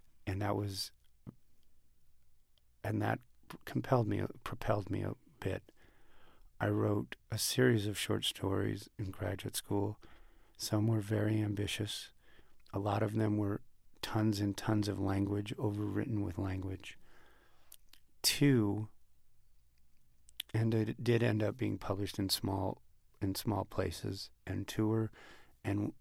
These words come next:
um, each one of those was flawed, but, but a pretty good story. One was,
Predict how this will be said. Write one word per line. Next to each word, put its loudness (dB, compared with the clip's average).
um, -4
each -2
one 2
of -2
those -2
was -4
flawed, -4
but, 0
but 0
a 0
pretty -2
good 0
story. 0
One 2
was, -2